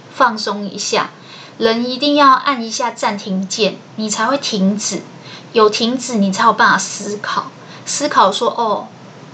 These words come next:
那下午要来写大纲，大纲的方向大概是什么？”不要笔拿起来就狂写。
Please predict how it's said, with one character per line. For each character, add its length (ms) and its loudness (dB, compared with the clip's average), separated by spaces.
那 480 4
下 340 2
午 240 -6
要 160 0
来 160 0
写 220 -2
大 360 0
纲， 320 -2
大 180 6
纲 240 0
的 120 0
方 280 0
向 260 -2
大 160 0
概 220 -6
是 180 -6
什 240 -8
么？” 180 -10
不 60 4
要 180 6
笔 200 -2
拿 200 4
起 120 -4
来 40 -4
就 100 0
狂 340 -4
写。 300 -6